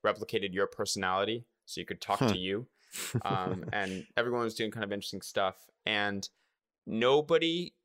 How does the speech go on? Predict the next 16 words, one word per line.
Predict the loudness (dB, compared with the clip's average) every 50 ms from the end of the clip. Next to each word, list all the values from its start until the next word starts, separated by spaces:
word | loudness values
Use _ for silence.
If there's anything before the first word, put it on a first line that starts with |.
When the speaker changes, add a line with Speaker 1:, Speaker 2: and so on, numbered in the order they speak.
| _ _ -6
Speaker 1:
could | -2 0 2
agree | 0 0 0 -2 0 0 2 2 2 2 2 2
on | 0 0 0
a | 0 0
single | 0 0 0 0 0 2 2 2
sector | 2 2 2 2 2 2 2 2 2 4
they | 4 2 0
thought | 2 4 4 4 4 4 2 2
bots | 4 4 4 2 0 -6 -4 -4
would | -4 -4 -4 -4 -4
really | -2 0 0 2 2 0 2
work | 2 2 2 2 0 -2
except | -8 -6 -2 0 0 0 0
for | -4 -6
customer | -2 -2 -2 -2 -2 -6 -6 -4
service, | -2 -2 -2 -2 -2 -6 -10 -10 -10